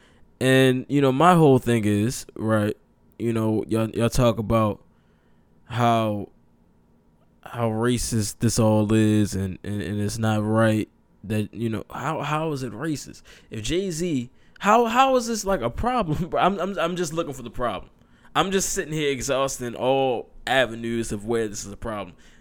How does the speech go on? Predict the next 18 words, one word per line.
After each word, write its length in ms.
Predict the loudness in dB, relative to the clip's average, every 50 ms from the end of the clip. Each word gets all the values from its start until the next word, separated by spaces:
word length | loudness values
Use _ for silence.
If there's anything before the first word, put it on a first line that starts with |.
| -20 -14
Jay-Z, 600 | -8 -6 -4 -4 -4 -4 -6 -6 -8 -8 -8 -14 -18 -20 -20 -20 _
black 340 | -6 -4 -4 -4 -4 -4 -4
billionaire, 560 | -4 -4 -4 -4 -6 -10 -12 -12 -12 -14 -14 -16 -20 -20 -20
is 180 | -18 -14 -10 -8
trying 480 | -6 -6 -4 -4 -4 -6 -6 -8 -10 -12
to 280 | -10 -10 -8 -8 -8
take 280 | -6 -4 -4 -4 -4 -4
ownership 540 | -4 -4 -4 -2 -4 -4 -4 -4 -4 -4 -6
in 120 | -8 -6
the 80 | -6 -8
N 140 | -6 -6
F 220 | -6 -6 -6 -8 -8
L, 140 | -8 -8 -8
become 260 | -10 -10 -10 -10 -10
the 80 | -12
first 320 | -10 -8 -8 -8 -8 -6 -6
black 180 | -6 -6 -4 -6
owner. 320 | -8 -10 -10 -10 -12 -14